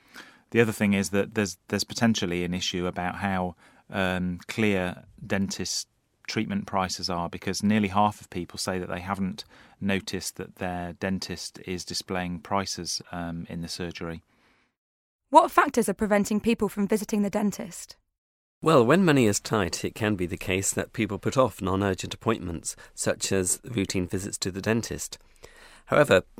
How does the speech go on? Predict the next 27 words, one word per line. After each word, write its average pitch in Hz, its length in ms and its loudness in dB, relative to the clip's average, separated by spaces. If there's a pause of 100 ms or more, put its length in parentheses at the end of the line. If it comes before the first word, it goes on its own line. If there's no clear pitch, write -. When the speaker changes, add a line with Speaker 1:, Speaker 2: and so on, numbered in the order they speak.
(120)
Speaker 3:
we 117 140 -2
consider 120 340 0
it's 90 140 2
essential 95 560 4
that 95 160 -4
people 98 300 -4
still 104 240 0
continue 107 520 0
with 80 180 -4
their 85 120 -2
scheduled 87 540 -2
routine 85 280 -4
visits - 340 -8
to 85 120 -8
the 80 100 -10
dentist, 80 540 -4 (380)
as 98 180 -4
these 113 240 4
appointments 92 540 0
are 98 40 -2
not 98 220 0
only 104 220 4
designed 92 420 2
to - 80 -8
diagnose 92 540 0
current 101 320 2
problems, 80 520 -2